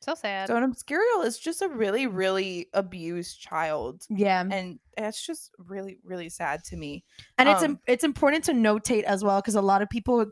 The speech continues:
Speaker 3: tend to get the, the two confused, right? Because the first question that came up when we learned about Obscurials, um, is that, like, why didn't Harry ever become an Obscurial, right? Because, he, you know, he went through some trauma.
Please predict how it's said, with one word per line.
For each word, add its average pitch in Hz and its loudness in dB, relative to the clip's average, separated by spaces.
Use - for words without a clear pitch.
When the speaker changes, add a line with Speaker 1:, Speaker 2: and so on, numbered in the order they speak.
Speaker 3:
tend 226 2
to 226 0
get 226 -4
the, 202 4
the 196 0
two 233 -2
confused, 208 2
right? 196 2
Because 196 0
the 190 2
first 208 0
question 202 2
that 180 0
came 185 2
up 185 0
when 190 0
we 190 2
learned 180 2
about 226 4
Obscurials, 262 -2
um, 202 4
is 196 2
that, 196 4
like, 190 0
why 190 4
didn't 196 0
Harry 185 0
ever 208 0
become 226 -2
an 226 4
Obscurial, 233 0
right? 196 4
Because, 202 -2
he, 190 -8
you 185 2
know, 180 4
he 190 0
went 185 0
through 190 -2
some 180 -4
trauma. 214 0